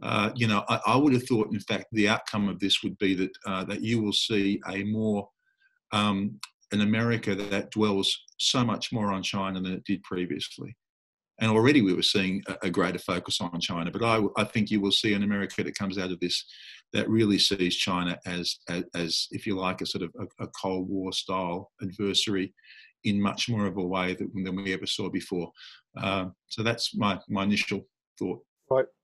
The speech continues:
Speaker 2: right. It's, um, certainly a big theme for us over the balance of the year is, um, you know, particularly as a U S Study Centre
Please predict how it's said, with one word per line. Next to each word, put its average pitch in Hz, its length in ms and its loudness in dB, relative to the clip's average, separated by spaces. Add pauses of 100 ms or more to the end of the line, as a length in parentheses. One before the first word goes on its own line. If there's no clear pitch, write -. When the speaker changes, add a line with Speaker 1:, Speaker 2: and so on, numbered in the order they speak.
Speaker 2:
right. 127 240 4 (480)
It's, 151 240 -2
um, 135 400 6 (160)
certainly 156 640 4 (800)
a 135 60 4
big 123 240 0
theme 131 240 2
for 127 220 4
us 120 200 4
over 120 160 2
the 117 80 0
balance 117 400 4
of 110 120 -6
the 113 100 0
year 117 420 2 (1040)
is, 117 420 2
um, 107 480 -2 (1080)
you 160 100 6
know, 131 120 6
particularly 143 420 4
as 107 80 0
a 127 60 0
U 123 100 4
S 107 100 -2
Study 113 280 0
Centre 107 340 -6